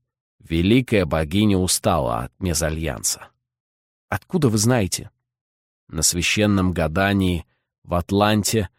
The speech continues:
Оракул предсказал, что у Иштар в нашей стране появится новый муж. С Азадовским у нас давно были проблемы, но вот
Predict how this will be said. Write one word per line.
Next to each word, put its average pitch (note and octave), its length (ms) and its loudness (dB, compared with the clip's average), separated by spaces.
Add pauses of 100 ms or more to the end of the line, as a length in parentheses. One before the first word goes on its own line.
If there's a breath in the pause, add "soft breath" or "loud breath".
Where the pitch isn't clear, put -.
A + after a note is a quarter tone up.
(460)
Оракул A#2 400 2
предсказал, A2 680 2
что - 240 -2
у G#2+ 180 -2
Иштар G2+ 540 0
в E2+ 80 -8
нашей F#2+ 340 0
стране G2 460 0
появится F#2+ 640 0
новый E2 420 0
муж. B1 380 -8 (460)
С - 180 -2
Азадовским G2+ 800 2
у G2 100 -4
нас G#2 320 2
давно F#2+ 440 2
были F2 180 0
проблемы, D2+ 640 -4
но D2+ 160 -8
вот - 320 -6